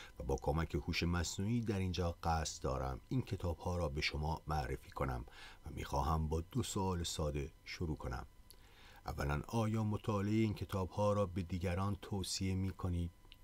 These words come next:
یا به طور کلی آنها را ارزشمند می‌دانید؟ و دوم اینکه کتاب سریال دلو را چگونه معرفی می‌کنید؟ پاسخ:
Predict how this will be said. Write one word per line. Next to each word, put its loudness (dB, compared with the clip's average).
یا -2
به -2
طور 2
کلی 0
آنها 2
را -2
ارزشمند 2
می‌دانید؟ 2
و -4
دوم 0
اینکه 2
کتاب 4
سریال 0
دلو 2
را 2
چگونه 2
معرفی 0
می‌کنید؟ -4
پاسخ: -2